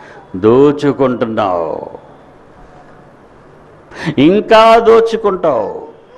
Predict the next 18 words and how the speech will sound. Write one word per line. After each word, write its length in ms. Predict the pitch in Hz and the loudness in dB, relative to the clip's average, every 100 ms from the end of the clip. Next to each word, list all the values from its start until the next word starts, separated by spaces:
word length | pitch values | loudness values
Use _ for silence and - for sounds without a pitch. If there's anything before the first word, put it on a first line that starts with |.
| - _ - - - - - - - - _ - - - - - - - - 90 | -20 _ -20 -20 -20 -20 -20 -20 -20 -20 _ -20 -20 -20 -20 -20 -20 -20 -14 -4
అమెరికా 400 | 120 185 190 160 | 0 0 0 -2
అది 160 | 123 | -2
పదిహేను 500 | - 127 147 170 175 | -2 -2 0 2 2
లక్షల 320 | 165 165 190 | 0 -2 -6
కోట్లటండి. 880 | 175 160 156 147 - 110 90 87 95 - - - - - - - - - - - - - - - - 107 | -4 -4 -2 -2 -2 -4 -4 -6 -10 -14 -20 -20 -20 -20 -20 -20 -20 -20 -20 -20 -20 -20 -20 -20 -8 -4
అమెరికా 440 | 123 175 185 196 | 0 0 -2 -6
అది. 280 | 131 - - - - - - - - - - - - | -8 -12 -18 -20 -20 -20 -20 -20 -20 -20 -20 -20 -2
మనది 380 | 117 165 226 269 | 2 2 2 2
డెబ్బై 360 | 220 208 220 269 | 2 2 4 4
లక్షల 380 | 262 269 254 254 | 2 0 -2 0
కోట్లు. 540 | 240 208 - 127 90 - - | 0 -2 -2 -6 -8 -12 -4
అంటే 220 | 139 196 | 0 2
ఎవరు 260 | 202 135 202 | 2 2 4
గొప్పవాళ్ళు 560 | 226 233 220 220 220 220 | 4 2 4 4 4 2
స్విస్ 260 | 220 208 | -4 -2
బ్యాంకులో? 640 | 214 220 220 226 226 233 - - - | 0 2 0 0 0 -4 -10 -10 -4
అమెరికా, 640 | 139 208 202 190 160 180 | 2 2 4 4 6 4
ఇండియాయా? 680 | 269 269 254 240 233 226 | 2 0 2 2 2 0